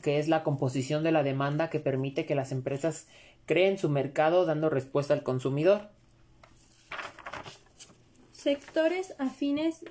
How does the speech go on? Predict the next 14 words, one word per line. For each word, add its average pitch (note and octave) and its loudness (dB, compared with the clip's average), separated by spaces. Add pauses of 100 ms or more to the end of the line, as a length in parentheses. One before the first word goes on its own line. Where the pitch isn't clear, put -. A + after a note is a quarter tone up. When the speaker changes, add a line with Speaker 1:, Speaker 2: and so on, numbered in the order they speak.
Speaker 2:
y E4 -2 (160)
aux-, - -8 (420)
auxiliares. B3+ -6
Una D#4+ 0
empresa, E4 0
si D#4+ -6
quiere C4+ -2
obtener B3+ -4 (280)
una D#4+ 2
ventaja C4+ 0
competitiva, C4+ -2
no C#4+ -4
intentará D#4 0
establecer C4 -4